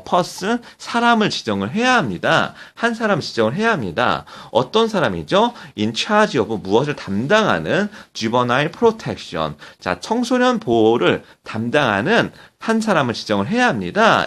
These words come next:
As well, 마찬가지로요. 자, 그래서 한, 요새 청소년 보호에 대한 법률이 세졌죠? 그렇기 때문에 신문에서도요, 이제 청소년을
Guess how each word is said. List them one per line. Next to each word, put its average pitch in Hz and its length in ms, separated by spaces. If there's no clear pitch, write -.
As 90 240
well, 113 340
마찬가지로요. 92 1160
자, 110 180
그래서 143 600
한, 180 380
요새 120 240
청소년 185 840
보호에 135 440
대한 104 160
법률이 104 340
세졌죠? 202 720
그렇기 139 320
때문에 98 300
신문에서도요, 180 920
이제 92 140
청소년을 214 840